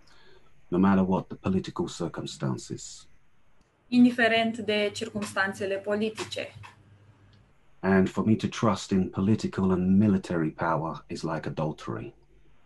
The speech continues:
Speaker 2: Și, uh, ca eu să mă încred în puterea politică și în cea militară înseamnă adulter.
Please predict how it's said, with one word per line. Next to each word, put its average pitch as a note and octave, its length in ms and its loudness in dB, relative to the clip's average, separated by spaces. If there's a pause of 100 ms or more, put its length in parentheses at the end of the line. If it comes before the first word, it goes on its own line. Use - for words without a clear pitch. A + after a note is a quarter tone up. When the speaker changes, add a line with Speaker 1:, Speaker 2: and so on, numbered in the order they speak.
(760)
Speaker 2:
Și, A3+ 720 2
uh, G#3 440 0
ca A3+ 160 2
eu A#3 160 4
să C4+ 160 -2
mă B3 120 4
încred A#3 460 2
în G#3 140 -2
puterea G#3+ 360 0
politică G#3 560 -2
și A3 140 -4
în G#3+ 60 -2
cea A3 180 -2
militară G#3 760 -2
înseamnă G#3+ 800 0
adulter. G3 600 -4